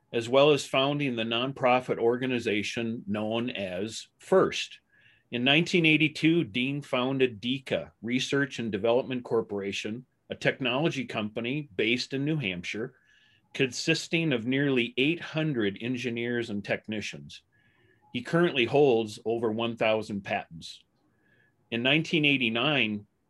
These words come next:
Dean's passion and determination to help young people discover the excitement and rewards of science and technology, engineering and mathematics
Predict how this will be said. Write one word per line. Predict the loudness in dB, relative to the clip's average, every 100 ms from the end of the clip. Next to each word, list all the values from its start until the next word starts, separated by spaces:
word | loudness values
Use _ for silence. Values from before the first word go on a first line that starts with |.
| _ _ _ _ _
Dean's | -2 2 2 0
passion | 2 4 6 4 0 0 0
and | -2
determination | -4 -4 -2 0 2 2 2 -2 0
to | 0
help | 2 0 0
young | -2 -2
people | -2 -4 -2 -2 -4
discover | -4 -6 0 0 2 0
the | 0
excitement | -4 -4 0 0 0 -4 -4 -6
and | -10 -6
rewards | -4 0 2 2 0
of | -4 -8
science | -8 -6 -4 -4 -6
and | -2
technology, | -2 -2 -4 -4 -6 -6 -8 -8 _ _ _ _
engineering | -2 0 0 0 2 0 0
and | 0
mathematics | 0 0 -2 -4 0 0 -2 -6 -14